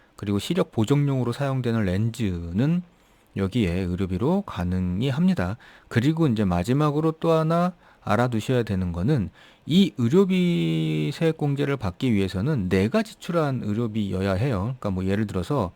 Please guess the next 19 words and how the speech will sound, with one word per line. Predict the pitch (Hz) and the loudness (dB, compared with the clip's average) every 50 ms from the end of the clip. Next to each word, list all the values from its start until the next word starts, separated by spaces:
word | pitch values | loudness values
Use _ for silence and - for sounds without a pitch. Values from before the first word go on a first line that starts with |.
| - - - | -12 -10 -4
맞벌이 | - 98 - - - 208 208 214 | -2 -2 0 2 2 2 2 2
부-, | 160 151 147 - _ _ - | 0 -4 -8 -12 _ _ -8
부부가 | - 113 131 151 151 143 | -6 -4 -2 0 0 0
있다 | 101 92 - - 110 92 85 82 | 0 -2 -2 -4 -4 -2 -4 -4
그러면 | - 92 90 98 131 143 120 87 85 - - - - - - _ | -6 -6 -4 -4 -2 -2 -4 -4 -8 -12 -18 -20 -20 -20 -20 _
그 | _ - - 170 | _ 0 2 4
맞벌이 | 202 170 107 - - - 180 180 185 | 4 4 2 0 0 -2 -2 0 0
부부의 | 165 - 170 156 165 165 160 160 | -2 -4 -6 -4 -4 -4 -4 -4
부인도 | - - 107 110 131 170 180 160 120 95 92 101 95 82 82 | -4 -2 2 2 4 4 2 2 0 0 -2 -2 -4 -4 -4
소득이 | - - 90 95 95 85 - | -4 -2 -2 -2 -2 -4 -4
있을 | 98 85 - - 131 | -6 -6 -6 -8 -6
거거든요. | 127 - 113 95 92 - 90 85 85 113 160 - - _ | -4 -4 -4 -4 -4 -4 -4 -4 -4 -4 -6 -8 -12 _
그러면 | - - 117 110 120 151 170 175 151 - - - | -4 0 2 2 4 4 4 2 2 0 -4 -6
부인이 | - - 156 202 214 220 214 | -2 2 4 4 6 4 4
병원에 | 208 - 107 107 127 151 160 156 | 2 2 0 0 2 2 2 0
가가지고 | 147 135 123 120 113 110 98 - 90 82 85 120 131 | 0 0 0 0 -2 -4 -6 -6 -6 -6 -6 -6 -10
진료를 | - - 107 107 110 123 123 120 117 | -6 -2 0 0 2 2 0 0 -2
받고 | 104 101 92 - - - 139 | -2 -4 -6 -6 -6 -6 -4
병원비를 | - 98 92 104 113 120 117 117 104 98 95 90 95 131 165 | -4 -2 -2 -2 -2 -2 -2 -2 -2 -2 -2 -2 -2 -4 -6